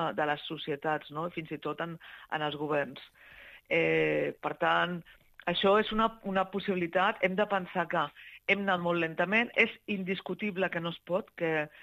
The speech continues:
que tindríem que agafar a tots els països i dir:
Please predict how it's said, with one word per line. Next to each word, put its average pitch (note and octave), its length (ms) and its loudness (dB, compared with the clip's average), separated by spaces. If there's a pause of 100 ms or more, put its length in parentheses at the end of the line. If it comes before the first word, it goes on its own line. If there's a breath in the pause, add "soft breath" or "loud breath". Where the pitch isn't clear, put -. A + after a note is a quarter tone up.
(260 loud breath)
que F3+ 80 -6
tindríem E3+ 320 -2
que F3+ 80 0
agafar E3 400 0
a D#3 160 2
tots F3 160 -2
els G#3 160 -4
països E3+ 560 -2
i C3 80 -4
dir: D#3+ 300 -2